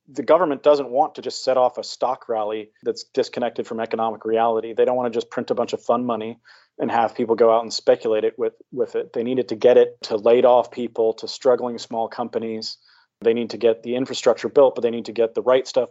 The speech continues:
built. All of that's really difficult, um, especially given China's existing debt load.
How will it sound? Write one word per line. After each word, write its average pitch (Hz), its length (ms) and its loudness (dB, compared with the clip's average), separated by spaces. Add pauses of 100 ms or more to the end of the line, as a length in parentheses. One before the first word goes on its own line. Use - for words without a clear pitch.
built. 117 260 0 (300)
All 190 100 6
of 180 60 6
that's 151 180 4
really 127 220 -2
difficult, 131 680 -4
um, 120 260 -10
especially 143 400 0
given 123 220 -2
China's 117 360 -6
existing 113 420 -8
debt 117 260 0
load. 117 340 -8